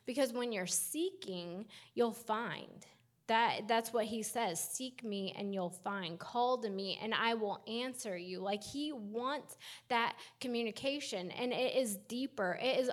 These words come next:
always deeper. Like, I love what you said, that revelation, it can continue to be deeper and deeper and deeper. In Song of Solomon, um, five and two,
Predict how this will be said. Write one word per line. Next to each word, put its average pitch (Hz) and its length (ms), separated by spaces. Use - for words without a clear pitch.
always 247 420
deeper. 214 320
Like, 196 280
I 220 180
love 214 220
what 208 160
you 202 120
said, 190 280
that 190 240
revelation, 214 1000
it 220 140
can 220 220
continue 220 640
to 220 140
be 185 360
deeper 233 600
and 180 160
deeper 226 420
and 196 220
deeper. 208 260
In 202 220
Song 226 420
of 214 100
Solomon, 220 640
um, 190 380
five 226 520
and 214 320
two, 196 640